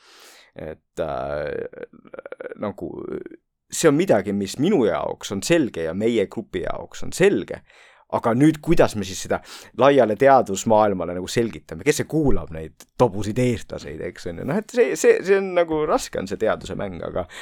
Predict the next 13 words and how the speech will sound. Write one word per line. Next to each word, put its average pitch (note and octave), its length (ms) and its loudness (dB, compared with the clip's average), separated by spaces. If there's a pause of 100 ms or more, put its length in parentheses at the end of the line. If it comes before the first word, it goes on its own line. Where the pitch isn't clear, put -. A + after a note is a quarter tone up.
(120)
aga A#2+ 140 2
nii C#3+ 100 4
see A#2 80 -2
käib, B2 320 0
et - 80 -12
sa, F2 220 -4 (1120)
äh, D#2 320 -6
s-, - 240 -10
enda C#3 220 6
arvates A2+ 340 2
saad C#3+ 240 2
millestki C#3+ 320 0
aru, F#3 220 4